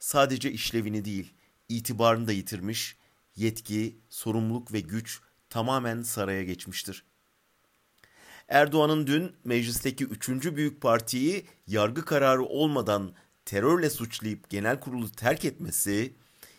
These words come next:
ikinci büyük partinin liderine yapılan saldırıyı küçümsemesi, biraz da meclisin itibarsızlaştırılmasının neticesi.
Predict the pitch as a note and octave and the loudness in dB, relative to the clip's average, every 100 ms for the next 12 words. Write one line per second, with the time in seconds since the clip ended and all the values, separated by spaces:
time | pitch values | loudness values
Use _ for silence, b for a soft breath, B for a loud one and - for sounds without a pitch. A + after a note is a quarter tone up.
0 | B - A2+ C3+ C#3 F3+ E3+ E3 D#3+ C3 | B -12 -4 -2 -2 -2 -4 -4 2 2
1 | - C3+ C3+ B2 A#2+ B2+ C3+ C3+ - B2+ | 2 -2 -2 0 0 0 0 -2 -2 0
2 | B2+ A#2 A#2+ A2+ A#2 A#2+ A#2 - - A2+ | 0 0 0 0 0 -2 -2 -6 -6 -4
3 | - G#2+ G#2 - A#2+ C3 C3+ B B B | 0 0 0 0 0 0 -2 B B B
4 | B - C3 B2 F#2+ E2+ G#2+ A2+ b b | B -4 2 2 2 2 4 2 b b
5 | _ F#2+ G#2+ G2 G2+ - A#2 A#2+ A#2 - | _ -6 -4 -2 -4 -2 -2 -4 -8 -8
6 | A2 A2 G#2 G2+ G2 G2+ G2 G2 - G2 | -8 -4 0 0 0 -2 -2 -2 -4 -4
7 | F#2 F#2+ G2 G2 F#2 F2+ G2+ F2 F#2+ - | -4 -6 -4 -4 -4 -6 -6 -4 -2 -2